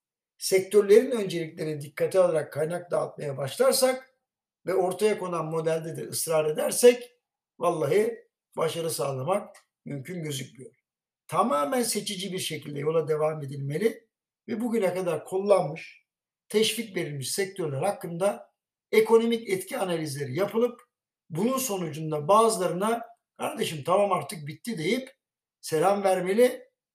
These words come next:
ve verim sağlayanlara acilen dönülmeli.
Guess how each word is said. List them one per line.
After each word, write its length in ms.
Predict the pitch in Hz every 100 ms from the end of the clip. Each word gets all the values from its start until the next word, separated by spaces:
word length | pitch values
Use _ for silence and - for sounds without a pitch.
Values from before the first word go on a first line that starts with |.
| -
ve 420 | 202 247 247 135
verim 280 | 139 147 202
sağlayanlara 1040 | - 160 160 156 151 147 151 214 302 - _ _ -
acilen 680 | 143 156 151 160 202 240 - _ _ 139
dönülmeli. 680 | 143 151 151 151 151 127 -